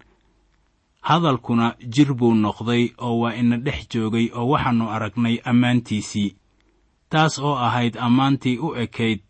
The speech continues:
tan Wiilka keliya ee Aabbaha ee nimco iyo run ka buuxa.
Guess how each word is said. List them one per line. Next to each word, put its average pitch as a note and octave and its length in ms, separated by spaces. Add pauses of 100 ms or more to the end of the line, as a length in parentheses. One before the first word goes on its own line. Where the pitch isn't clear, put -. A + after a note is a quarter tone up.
(100)
tan A#2+ 240
Wiilka B2+ 320
keliya B2+ 500
ee A#2 180
Aabbaha A#2+ 540 (220)
ee A#2+ 160
nimco A#2+ 400
iyo A#2+ 240
run B2+ 200
ka B2 140
buuxa. G2+ 480